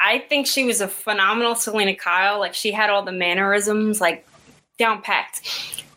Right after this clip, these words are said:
So this is where I'm, like, struggling to break down how I feel about her as Catwoman.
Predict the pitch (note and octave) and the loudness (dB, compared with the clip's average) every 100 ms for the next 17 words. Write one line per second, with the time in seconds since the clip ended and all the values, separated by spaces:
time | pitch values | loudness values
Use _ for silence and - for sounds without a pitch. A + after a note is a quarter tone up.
0 | _ - B3 A3 - - - _ - C#4+ | _ 0 2 2 -4 -18 -20 _ 0 2
1 | D#4+ D4 C#4+ D4+ C#4 B3 - A#3+ G#3+ G#3 | 2 -2 0 2 4 2 0 -2 0 0
2 | - - - A#3+ A#3 A#3 A3+ - A3 G#3+ | -2 -6 0 0 2 0 0 0 0 2
3 | G3+ G3 G3 - - - - _ - - | 2 0 -4 -18 -20 -20 -20 _ -6 -6
4 | - - _ - B3+ B3 B3+ A3+ A3+ G3+ | -14 -20 _ -2 -2 0 -2 2 2 0
5 | - A#3 G3+ F3+ F3+ F#3 F3+ D#3+ E3 - | 0 0 2 0 0 2 2 2 0 -4
6 | - - - - - | -2 -2 -2 -4 -6